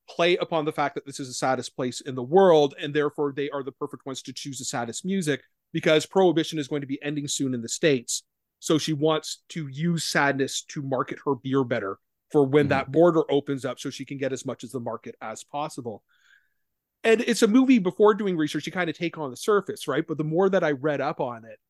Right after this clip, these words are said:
Speaker 1: and the different sources, the more my brain started to go about those things and those sort of topics. And that it's really much more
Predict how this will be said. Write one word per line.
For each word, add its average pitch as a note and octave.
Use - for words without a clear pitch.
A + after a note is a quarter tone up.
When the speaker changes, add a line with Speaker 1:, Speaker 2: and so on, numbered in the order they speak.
Speaker 1:
and C#3
the C#3
different D3+
sources, F3
the D#3
more F#3
my F3+
brain D#3+
started D3+
to D3+
go C#3+
about C3
those A#2+
things G#2+
and B2
those A#2+
sort A2+
of A#2
topics. A#2
And D#3
that D3
it's C#3
really F#3+
much D3+
more C#3+